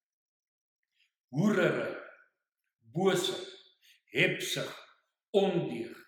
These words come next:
volnydigheid, moord, twis,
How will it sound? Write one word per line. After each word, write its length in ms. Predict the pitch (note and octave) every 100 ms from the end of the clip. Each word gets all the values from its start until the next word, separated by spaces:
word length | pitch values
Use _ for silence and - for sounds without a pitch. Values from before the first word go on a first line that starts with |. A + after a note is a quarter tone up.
| _ _ _
volnydigheid, 1400 | - G3 F#3 C#3+ A2+ A#2+ D3 E3 F3+ - - - - - _ _ _ _
moord, 600 | A#2 D#3 F#3 E3 - - - _ _ _ _ _ -
twis, 260 | G3 -